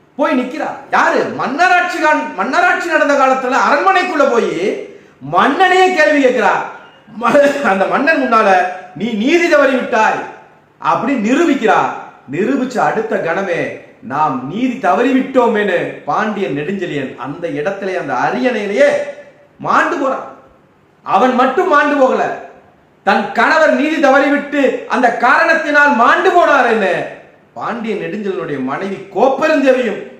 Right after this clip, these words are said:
அந்த இடத்திலே இறந்து போறார். அப்படிப்பட்ட நீதியின்பால் பற்று கொண்ட,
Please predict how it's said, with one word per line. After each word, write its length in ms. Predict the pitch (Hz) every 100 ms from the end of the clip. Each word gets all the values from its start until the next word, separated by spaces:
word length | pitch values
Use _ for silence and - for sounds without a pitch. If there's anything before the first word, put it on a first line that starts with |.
| -
அந்த 320 | 120 151 208
இடத்திலே 360 | 190 - 165 202
இறந்து 260 | 165 160
போறார். 280 | 139 - - _ _ _ _ _ _ _ -
அப்படிப்பட்ட 680 | - - 220 196 190 - 151 165 196 208 - - - _ - 143
நீதியின்பால் 800 | 226 294 294 269 247 220 208 -
பற்று 280 | 175 - 202
கொண்ட, 580 | 165 139 135 165 175